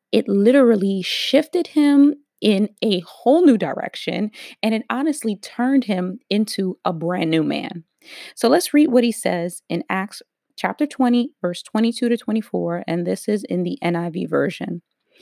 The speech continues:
He's saying, "And now compelled by the Spirit, I am going to Jerusalem, not knowing what will happen to me there. I only know that in every city, the Holy Spirit warns me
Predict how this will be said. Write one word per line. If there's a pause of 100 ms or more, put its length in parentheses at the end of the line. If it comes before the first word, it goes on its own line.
(340)
He's
saying, (340)
"And
now
compelled (100)
by
the
Spirit, (540)
I
am
going
to
Jerusalem, (960)
not
knowing
what
will
happen
to
me
there. (720)
I (140)
only
know (240)
that
in (140)
every
city, (300)
the
Holy
Spirit
warns
me